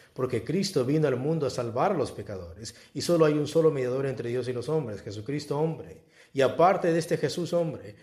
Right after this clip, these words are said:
aparte de este Hijo, no hay nadie quien salve, pues es el único mediador.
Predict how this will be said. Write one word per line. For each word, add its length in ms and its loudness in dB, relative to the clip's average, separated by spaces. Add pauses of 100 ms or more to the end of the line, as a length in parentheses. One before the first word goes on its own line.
(120)
aparte 440 2
de 100 2
este 200 -2
Hijo, 300 -4
no 140 -2
hay 80 -2
nadie 300 -2
quien 180 -6
salve, 480 -4 (520)
pues 380 2
es 320 2
el 240 -2
único 400 0
mediador. 640 0